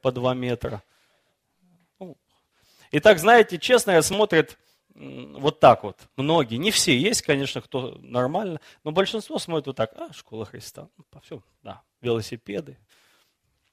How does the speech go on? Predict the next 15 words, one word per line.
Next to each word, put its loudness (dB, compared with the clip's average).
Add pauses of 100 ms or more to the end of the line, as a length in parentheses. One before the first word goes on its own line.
(240)
гитары -6 (1600)
и 2
так 0
далее. -4 (1000)
И, 8 (320)
э, 4 (1500)
сегодня, 4
да, 10
вот 2
так 8
выглядит, 2
что, 4
что 2
оно 4
может. 0